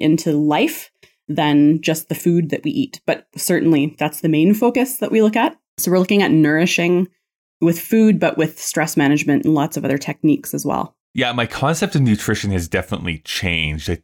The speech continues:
Speaker 2: when I, when I was a kid, I was presented, of course, with, like, that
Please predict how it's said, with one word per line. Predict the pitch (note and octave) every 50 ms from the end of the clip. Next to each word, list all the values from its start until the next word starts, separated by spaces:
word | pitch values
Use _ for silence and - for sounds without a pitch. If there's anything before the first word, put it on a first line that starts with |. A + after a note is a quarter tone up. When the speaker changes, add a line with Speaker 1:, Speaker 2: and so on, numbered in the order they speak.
| -
Speaker 2:
when | - G2+ F#2+ F2+ F2+ -
I, | - F#2+ G2
when | F#2 - - G2+ F#2+
I |
was | F#2 E2+ E2
a |
kid, | - - G2
I | E2+
was | E2+ D2+ -
presented, | - F#2+ E2+ F2+ E2+ E2 D#2 D2+
of | - - D#2 _
course, | - F2+ E2 D#2+ -
with, | - - -
like, | D#2+ D#2 -
that | - D#2+ D2+